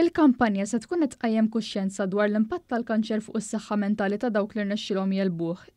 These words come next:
il-pazjenti u anke dawk li jieħdu ħsiebhom. Għalhekk din is-sena l-Fondazzjoni Marigold qed tinkludi wkoll is-saħħa mentali. Rita Brinkat li għelbet il-kanċer tas-sider qasmet magħna l-esperjenza tagħha. Fil-waqt li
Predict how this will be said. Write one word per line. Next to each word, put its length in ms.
il-pazjenti 680
u 80
anke 260
dawk 320
li 80
jieħdu 300
ħsiebhom. 480
Għalhekk 380
din 160
is-sena 320
l-Fondazzjoni 720
Marigold 480
qed 160
tinkludi 480
wkoll 340
is-saħħa 400
mentali. 540
Rita 320
Brinkat 640
li 80
għelbet 400
il-kanċer 480
tas-sider 640
qasmet 480
magħna 300
l-esperjenza 680
tagħha. 380
Fil-waqt 400
li 80